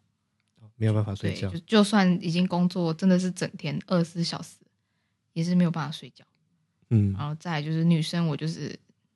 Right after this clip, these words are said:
Speaker 2: 经期就已经乱了。
Speaker 1: 嗯。
Speaker 2: 然后可能就是肠胃也觉得不舒服。
Speaker 1: 嗯。
Speaker 2: 对，就时好，肠胃时好时坏，然后情绪也不是很稳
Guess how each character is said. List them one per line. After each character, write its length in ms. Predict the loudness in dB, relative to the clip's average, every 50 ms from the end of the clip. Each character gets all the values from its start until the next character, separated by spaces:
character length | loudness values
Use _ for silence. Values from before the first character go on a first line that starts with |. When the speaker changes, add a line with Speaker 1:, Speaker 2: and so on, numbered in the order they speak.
| _ _ _ _ _ _ _
Speaker 2:
经 200 | 2 4 6 6
期 240 | 6 4 2 -2 -4 -6
就 120 | -4 -4
已 60 | -4
经 180 | -4 -6 -6 -6
乱 180 | -6 -8 -8
了。 80 | -10 -16 _ _ _ _ _ _ _ _ _ _ _ _ 0
Speaker 1:
嗯。 280 | 2 2 2 2 0 -6 -8 -6
Speaker 2:
然 80 | -4
后 80 | -2 -2
可 140 | -2 -2 -4
能 240 | -2 -2 -4 -6 -8 _ _ _ _ _ _ _ _ _ _ _ _
就 120 | -10 -6
是 160 | -4 -4 -4 -4
肠 280 | -4 -4 -2 0 0 2
胃 160 | 2 2 2
也 100 | 0 -4 _ _ _ _ _ _ _
觉 100 | -8 -6
得 180 | -4 -4 -6 -6 -8 _ _ _ _ _
不 80 | -8 -8
舒 200 | -8 -8 -12 -16
服。 140 | -16 _ _ -20 _ _ _ _ _ _ _ _ _ _ _ _ _ _ _
Speaker 1:
嗯。 120 | -2 0 0
Speaker 2:
对， 140 | 0 0 0
就 120 | 0 -2
时 220 | -2 -2 -2 -2 -2
好， 160 | -2 -2 -6
肠 200 | -6 -6 -4 0
胃 140 | 0 0 0
时 220 | -2 -4 -6 -6
好 180 | -6 -6 -6 -8
时 220 | -10 -14 -16 -20 _
坏， 200 | -14 -14 -14 -16 _ _ _ _ _ _ _ _ _ _ _
然 120 | -6 -4
后 120 | -4 -4 -6 _ _ _
情 320 | -6 -4 2 6 6 6
绪 100 | 6 6
也 80 | 2 0
不 100 | 0 -2
是 120 | -4 -4
很 120 | -4 -4 -4
稳 120 | -8 -12